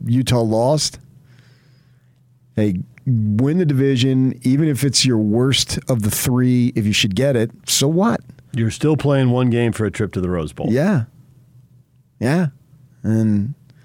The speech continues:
Speaker 1: there's something to be said for this. Obviously isn't a great Utah team by any stretch.
Speaker 2: But is it good enough?
Speaker 1: Yeah, I, they're still, to win the South, it is. No doubt. And if for no other reason,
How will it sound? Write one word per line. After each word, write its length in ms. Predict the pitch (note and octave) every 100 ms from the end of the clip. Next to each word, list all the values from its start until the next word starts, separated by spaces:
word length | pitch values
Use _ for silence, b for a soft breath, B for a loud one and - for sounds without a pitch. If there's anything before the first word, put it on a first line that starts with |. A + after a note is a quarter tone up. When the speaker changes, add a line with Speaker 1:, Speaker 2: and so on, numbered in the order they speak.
| b b b b b b -
Speaker 1:
there's 320 | - G#2+ A2 -
something 300 | B2 B2 B2
to 60 |
be 100 | A2+
said 280 | - B2 D#3+
for 80 | A#2+
this. 200 | C#3 D#3+
Obviously 400 | D3 D3 - G#2
isn't 220 | G2 G2+
a 40 | F#2+
great 260 | F#2 F#2+
Utah 260 | F2+ F2 F#2
team 280 | D#2+ F#2 F2
by 120 | E2
any 180 | F2 E2+
stretch. 480 | D2+ D2+ D2+ - - - - - _ _ _ _ _ _ _ _ _ _ _ _ _ -
Speaker 2:
But 140 | A2
is 160 | G#2 F2+
it 200 | F2 G2+
good 240 | D3 G#3+
enough? 540 | A#3 F3 A#2+ - - - B B B -
Speaker 1:
Yeah, 260 | F#2+ -
I, 120 | F#2 G#2
they're 320 | D2+ G#2 G#2
still, 360 | - A#2 A#2+ A2
to 100 | B2
win 160 | F3
the 60 | C#3+
South, 420 | - B2+ F#3+ A#2+
it 60 | G#2
is. 300 | B2+ C#3+ - - - - - _ _ _
No 180 | G#2 B2
doubt. 360 | B2 D3 C#3 - - b b b b b b
And 300 | A2+ B2 B2
if 100 | A#2+
for 100 | B2+
no 160 | C3+ E3
other 140 | B2+
reason, 540 | B2 F#3+ C3+ A#2 A2+